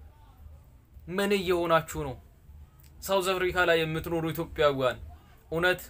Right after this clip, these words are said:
እ፣ ስማችን ሊጠፋ ነው። ስማችን ሊጠፋ ነው። ስለዚህ ልንጠነቀቅ ይገባል። እኔ አሁን ይህንን የዛሬ ንግግር እንደ ቀልድ ወይም እንደ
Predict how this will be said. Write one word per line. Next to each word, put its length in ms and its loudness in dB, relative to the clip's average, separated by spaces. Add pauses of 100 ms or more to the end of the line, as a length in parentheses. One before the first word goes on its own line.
(160)
እ፣ 220 -6
ስማችን 580 0
ሊጠፋ 320 -4 (140)
ነው። 120 -12 (1400)
ስማችን 680 2 (100)
ሊጠፋ 600 4 (160)
ነው። 200 -4
ስለዚህ 480 2
ልንጠነቀቅ 840 -2
ይገባል። 600 -2 (340)
እኔ 180 6 (120)
አሁን 300 2
ይህንን 400 0
የዛሬ 460 6
ንግግር 440 -4 (160)
እንደ 180 -2 (120)
ቀልድ 360 2 (120)
ወይም 260 -4 (760)
እንደ 140 -4